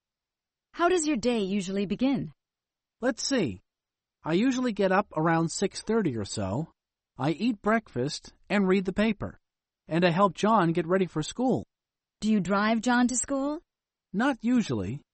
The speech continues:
Speaker 2: Usually Karen drives John to school and I pick him up in the afternoon. But today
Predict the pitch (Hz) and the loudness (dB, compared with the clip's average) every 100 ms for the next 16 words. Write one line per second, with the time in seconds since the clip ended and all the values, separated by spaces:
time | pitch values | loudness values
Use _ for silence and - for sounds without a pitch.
0 | _ _ - 202 262 226 214 196 - 254 | _ _ -6 0 0 2 0 -2 -4 0
1 | 262 151 117 110 107 104 139 120 113 107 | 2 2 0 -2 -2 -4 -4 -2 -2 -6
2 | - 190 170 135 151 135 160 233 - 196 | -4 0 2 0 -4 -4 -2 -2 -4 -6
3 | - 165 202 170 151 139 143 - 180 233 | -2 0 0 0 0 0 -2 -2 0 0
4 | 123 - _ _ _ - 135 - 127 214 | -2 -6 _ _ _ -4 -4 -4 0 2
5 | 185 117 127 | 2 0 -4